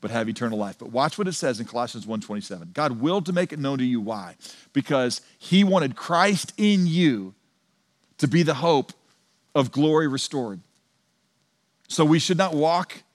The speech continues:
um, according to the course of this world, but we should walk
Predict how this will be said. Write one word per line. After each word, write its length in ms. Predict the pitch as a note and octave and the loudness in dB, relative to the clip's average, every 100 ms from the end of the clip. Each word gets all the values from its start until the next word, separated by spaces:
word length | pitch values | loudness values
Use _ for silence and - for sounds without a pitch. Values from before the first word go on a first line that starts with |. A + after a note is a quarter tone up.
| _ _ _ _ _ _ - | _ _ _ _ _ _ -4
um, 520 | C3 B2+ B2+ B2 A#2+ - _ _ _ _ _ | -2 0 -2 -6 -10 -16 _ _ _ _ _
according 300 | - - E3 | -10 0 0
to 40 | D#3 | 2
the 80 | C#3 | 0
course 280 | D#3+ E3 | 0 -2
of 60 | D3+ | -2
this 160 | D3 D3 | -4 -2
world, 260 | C#3+ D3 | 0 0
but 60 | C3+ | 0
we 100 | C3+ | -2
should 140 | - | -2
walk 360 | B2+ C3+ C#3+ | -2 -2 -2